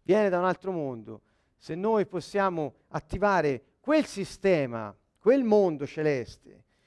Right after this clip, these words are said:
sulla terra, questo vince il mondo che viene dalla terra, perché è di lassù, non è di qua giù, è superiore.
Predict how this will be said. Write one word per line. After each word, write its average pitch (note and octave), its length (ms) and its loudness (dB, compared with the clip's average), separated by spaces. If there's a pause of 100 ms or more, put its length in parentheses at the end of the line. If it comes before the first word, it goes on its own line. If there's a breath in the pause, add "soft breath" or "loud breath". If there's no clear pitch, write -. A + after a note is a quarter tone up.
(160)
sulla G#3 520 -2
terra, D#3+ 840 0 (460)
questo A#3+ 400 -2
vince D#3+ 760 -4
il C3+ 180 -2
mondo A#2+ 560 -6
che B2 160 -12
viene A2+ 260 -6
dalla G#2+ 180 -6
terra, G2 460 -12 (260)
perché D3+ 380 -4
è C#3+ 60 -2
di C3 160 -10
lassù, B2+ 440 -8 (180)
non B2+ 180 -16
è B2 100 -10
di G#2+ 140 -18
qua A#2 180 -20
giù, G#2 180 -20 (140)
è B2+ 100 -20
superiore. - 680 -20